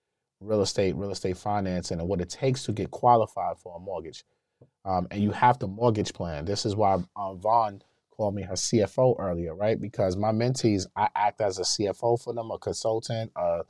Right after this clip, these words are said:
therapist too, right? But if you have a mortgage C F O, you have someone in, that you can kinda bounce your, your tax returns off. If I'm looking to do this, do that, what do I need to file? A good loan officer should be able to tell you that.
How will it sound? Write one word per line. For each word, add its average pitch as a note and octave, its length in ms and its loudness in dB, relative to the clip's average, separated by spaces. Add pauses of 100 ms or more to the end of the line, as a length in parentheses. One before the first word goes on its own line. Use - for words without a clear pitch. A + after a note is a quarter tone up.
(580)
therapist B2 560 6
too, G2+ 340 4
right? G2+ 260 2 (460)
But G#2 240 0
if G#2 260 0
you A#2 400 6 (220)
have A#2 240 4
a G#2 60 2
mortgage B2+ 580 2 (460)
C A#2 280 4
F G#2 180 0
O, A2+ 320 8 (380)
you F#2+ 80 -12
have G#2 180 4
someone B2+ 400 4
in, A2+ 280 2
that G2+ 260 -2
you A#2 80 6
can G2+ 320 0 (260)
kinda G#2 240 4
bounce A2 480 2
your, G2+ 300 4 (140)
your F#2 140 -12
tax A#2 380 6
returns A2 280 0
off. G#2+ 260 4
If - 140 -2
I'm G2+ 180 2
looking A2 220 2
to G2+ 60 -2
do G#2+ 140 -10
this, A#2 220 6
do G#2 160 -2
that, A2+ 260 6 (180)
what A2 180 -4
do A#2 100 6
I A2 80 6
need G#2 160 0
to G2 60 -4
file? A#2 440 6 (800)
A A#2 60 0
good A#2+ 220 6
loan B2 240 8
officer G2+ 360 0
should G2+ 200 -2
be G2+ 100 0
able F#2 140 -4
to F#2 80 -8
tell F#2+ 180 -6
you F2+ 100 -2
that. G2 200 -12